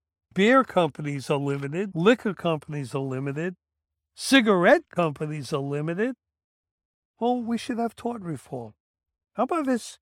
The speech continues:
white supremacy thing? Look, the fact of the matter is, C R T, the New York Times pushing this sixteen nineteen project, what a crock that is. We should be able to, I'm,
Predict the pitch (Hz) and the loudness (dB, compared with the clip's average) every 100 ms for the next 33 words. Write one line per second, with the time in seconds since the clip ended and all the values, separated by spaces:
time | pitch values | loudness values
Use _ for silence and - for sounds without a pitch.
0 | - 180 247 - 233 - - 190 190 - | -6 -2 -2 -2 -6 -4 -2 -2 -2 -6
1 | 151 131 143 131 - _ _ 233 190 - | -8 -6 -6 -6 -10 _ _ 2 2 0
2 | _ _ _ _ _ _ _ _ _ _ | _ _ _ _ _ _ _ _ _ _
3 | - 190 - 269 277 - 202 190 180 175 | -4 -2 2 2 2 -2 -4 -2 -2 -2
4 | 156 226 285 - 254 262 277 - 247 294 | 0 0 0 0 2 2 2 0 -2 -2
5 | 277 - _ _ _ _ _ _ _ - | -2 -6 _ _ _ _ _ _ _ -2
6 | 180 185 220 226 - 185 196 220 - 190 | 0 2 4 4 2 0 0 -2 -4 -4
7 | 190 202 190 180 156 - 208 - 208 190 | -4 -4 -6 -6 -8 -10 -10 -6 -4 -4
8 | 147 160 180 220 208 180 214 214 196 240 | -4 -4 -4 -4 -6 -2 0 0 -2 -8
9 | - _ _ _ _ - 285 294 - - | -10 _ _ _ _ -2 0 0 -4 -2
10 | 269 247 - 262 285 247 131 107 95 - | 0 0 -2 0 2 0 -2 -8 -16 -20
11 | _ _ _ _ _ _ _ _ 226 254 | _ _ _ _ _ _ _ _ -2 0
12 | 294 226 254 247 233 226 - 208 | 0 2 2 2 0 -2 2 2